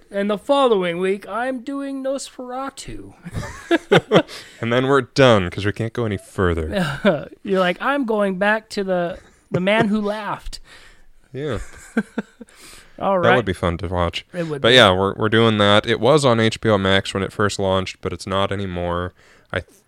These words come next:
Speaker 2: think you can rent it on Prime, but I would, I'm not sure.
Speaker 1: Okay. Uh, we'll fu-, we'll let, we'll let everybody know where it's available when we record it.
Speaker 2: Yeah.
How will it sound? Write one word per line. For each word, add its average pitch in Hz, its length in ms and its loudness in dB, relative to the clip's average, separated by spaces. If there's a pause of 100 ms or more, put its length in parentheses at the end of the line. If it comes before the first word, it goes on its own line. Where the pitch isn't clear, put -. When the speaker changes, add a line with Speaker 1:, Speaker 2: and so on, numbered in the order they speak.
Speaker 2:
think - 680 -8
you 117 160 -6
can 113 320 -10
rent 113 300 -6
it 117 160 -6
on 113 240 -6
Prime, 113 440 -4
but 104 120 -4
I 95 100 -2
would, 98 160 -8 (200)
I'm 98 100 -8
not 92 180 -6
sure. 98 480 -8
Speaker 1:
Okay. 135 480 -14
Uh, 165 140 -6
we'll 185 140 -4
fu-, 185 200 -4
we'll 202 200 -2
let, 202 280 -2
we'll 202 180 -6
let 185 140 0
everybody 156 380 -4
know 156 140 -4
where 156 100 -4
it's 139 120 -10
available 156 540 -6
when 156 160 -6
we 156 120 -6
record 160 380 -8
it. 165 140 -8
Speaker 2:
Yeah. 87 280 -4